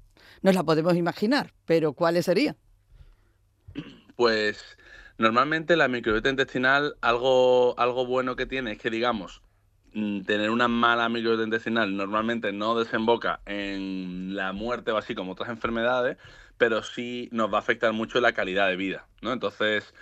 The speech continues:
Speaker 2: nos va a costar mucho también salir a comer o tal, porque sabemos que cada vez que comemos algo, pues no nos encontramos bien, y, y si eso va avanzando, puede darse también lo que se conoce como una permeabilidad intestinal.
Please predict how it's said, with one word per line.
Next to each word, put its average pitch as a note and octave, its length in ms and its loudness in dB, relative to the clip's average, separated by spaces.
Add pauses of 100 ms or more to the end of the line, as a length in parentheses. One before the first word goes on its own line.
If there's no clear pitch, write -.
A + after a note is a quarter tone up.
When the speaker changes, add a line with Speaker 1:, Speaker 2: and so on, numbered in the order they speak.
(280)
Speaker 2:
nos G#2 140 2
va G2+ 80 6
a - 20 2
costar F#2+ 300 -2
mucho F#2 640 -4 (340)
también F#2+ 460 0
salir F#2 340 -2
a F#2+ 60 -4
comer B2+ 720 -2
o G2 120 -8
tal, A#2+ 360 2
porque G2 200 -4
sabemos F#2+ 320 -2
que G2 60 -12
cada G2 220 -2
vez F#2+ 100 -4
que G2+ 60 -14
comemos F#2+ 320 -6
algo, F#2+ 300 -2
pues F#2 140 -6
no F2+ 80 -6
nos F2+ 120 -10
encontramos G#2 500 -4
bien, B2 480 -4 (440)
y, G2+ 680 -2
y F#2+ 60 -6
si - 140 -6
eso A2 180 0
va A2 120 4
avanzando, A#2+ 680 0 (360)
puede G#2+ 220 4
darse G#2+ 300 -2
también G#2 340 -2
lo A2 80 -2
que A2 80 -6
se - 100 -10
conoce F#2+ 240 -6
como G2+ 120 -6
una G#2 180 -4
permeabilidad F#2+ 560 -2
intestinal. F2 540 -10